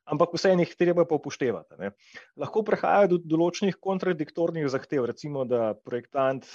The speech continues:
za statiko pa za potres želi stavbo čim bolj med sabo te elemente zvezati, zvijačiti. Po drugi strani pa akustik želi te stvari razčleniti, ne, da se,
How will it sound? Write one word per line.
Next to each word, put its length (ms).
za 500
statiko 500
pa 120
za 120
potres 600
želi 480
stavbo 400
čim 240
bolj 160
med 120
sabo 420
te 100
elemente 500
zvezati, 440
zvijačiti. 500
Po 80
drugi 200
strani 380
pa 180
akustik 380
želi 280
te 120
stvari 320
razčleniti, 640
ne, 140
da 100
se, 180